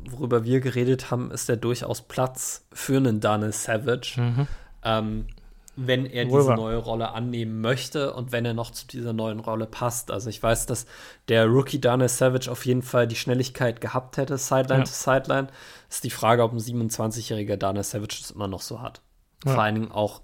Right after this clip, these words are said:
Speaker 1: da er von Verletzungen ja durchaus die letzten Jahre geplagt war.
Speaker 2: Ja. Und das andere, was ich sagen wollte, war, ähm, glaubst du, man ruft vielleicht mal bei den Vikings an und fragt, ob die Louis Cine für einen, äh, Siebtrunden-Pick abgeben wollen oder so?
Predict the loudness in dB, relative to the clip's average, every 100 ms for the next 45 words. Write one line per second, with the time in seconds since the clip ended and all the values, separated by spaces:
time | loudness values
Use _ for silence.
0 | -20 -18 -14 -2 2 2 -2 -10 -10 -6
1 | -6 -6 -10 -10 -8 -10 -8 -8 -8 -10
2 | -10 -10 -10 -10 -12 -16 -16 -14 -14 -14
3 | -10 -10 -10 _ _ _ -20 -20 _ 0
4 | 4 8 8 8 4 2 0 4 6 8
5 | 6 4 2 2 4 4 2 -2 0 2
6 | 0 -4 -20 -20 _ 2 2 4 2 4
7 | 2 -2 0 2 2 2 4 4 4 4
8 | 4 4 0 2 0 0 2 2 2 -4
9 | 0 2 2 0 -2 2 4 4 6 8
10 | 8 6 6 4 4 2 0 -4 -2 2
11 | 4 4 2 2 -2 0 0 2 2 2
12 | 0 0 -2